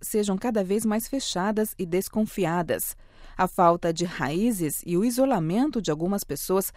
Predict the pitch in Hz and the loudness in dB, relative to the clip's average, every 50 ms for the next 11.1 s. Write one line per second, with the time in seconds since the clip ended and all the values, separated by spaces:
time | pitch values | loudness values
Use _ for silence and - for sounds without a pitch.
0 | - - - - - 269 277 262 - - 233 240 240 233 240 240 220 233 233 - | -14 -20 -8 0 2 2 2 2 2 -2 -2 0 2 2 2 2 0 -2 -2 -2
1 | 233 214 170 160 170 175 180 175 160 151 131 - - - - - - - 269 214 | -2 -2 -2 -2 0 0 0 0 0 0 -2 -2 -2 -8 -20 -8 -2 -2 0 2
2 | - 196 190 175 175 165 165 165 190 190 180 175 160 151 147 156 156 170 190 202 | 4 2 4 4 2 0 0 0 0 0 0 0 -2 -2 0 0 0 2 2 2
3 | 185 170 160 156 175 214 262 302 - 320 311 - - - - 220 220 247 277 277 | 0 -2 -2 0 0 0 0 0 2 0 -2 -2 -2 -4 -2 0 2 2 4 2
4 | 277 254 277 262 233 185 165 175 180 185 233 247 214 170 170 185 208 226 - - | 2 0 2 2 2 2 2 0 0 2 2 2 2 0 0 0 -2 -2 -2 0
5 | 233 220 226 226 - - 226 208 - - - - 226 240 - - - 127 - - | 0 2 2 2 0 -2 -4 -4 -6 -6 -4 -2 -2 -2 0 0 -2 -2 -2 -4
6 | - - - - - 175 185 - 185 185 190 165 - - 156 151 160 156 165 - | -14 -20 -14 -8 -6 -4 -4 -2 -2 -2 -2 -2 -4 -2 -2 -2 -2 -2 -4 -2
7 | 175 165 156 156 - - 170 165 - - - - 104 - - - - - - - | -2 -4 -4 -2 0 2 0 0 0 -2 -6 -4 -6 -6 -8 -16 -20 -10 -4 -2
8 | - 143 139 - 180 190 196 208 214 - - - - - - 180 180 170 170 170 | -2 -2 0 0 0 2 4 2 2 0 -2 -20 -10 -2 4 6 8 8 8 6
9 | 175 175 170 156 - 165 147 - - 151 143 143 147 165 180 185 202 214 196 160 | 4 2 0 -2 0 -2 -2 0 -2 -2 0 0 0 0 2 2 2 2 2 0
10 | 156 160 202 233 269 269 247 - - 277 285 294 294 240 180 160 160 156 151 151 | 0 0 0 0 0 -2 -2 -2 -2 -2 0 2 2 2 2 2 2 0 0 2
11 | 165 143 | 0 0